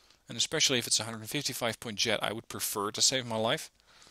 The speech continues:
And other than that, it carries the same iris T and it carries the same amount of them, four and four.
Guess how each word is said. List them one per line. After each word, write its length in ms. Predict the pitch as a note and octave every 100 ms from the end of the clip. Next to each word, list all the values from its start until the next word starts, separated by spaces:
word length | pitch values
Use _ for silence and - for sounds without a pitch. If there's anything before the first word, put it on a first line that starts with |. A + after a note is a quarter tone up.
| - - - - - _ _ -
And 100 | B2+
other 160 | F3+ F3
than 120 | D3+
that, 200 | D#3 E3+
it 180 | E3+ -
carries 280 | G3 F3+
the 80 | -
same 440 | - E3 D#3+ D#3+ E3
iris 300 | C#3 C3 A#2+
T 220 | - D3+
and 100 | C#3+
it 60 | C3
carries 240 | - B2+
the 60 | B2
same 220 | - B2+
amount 360 | A2+ A2 A2+ G#2+
of 220 | A#2+ -
them, 220 | A#2 F#2+ -
four 420 | - - B2+ B2+
and 120 | G2+
four. 440 | - A#2 G2+ G2+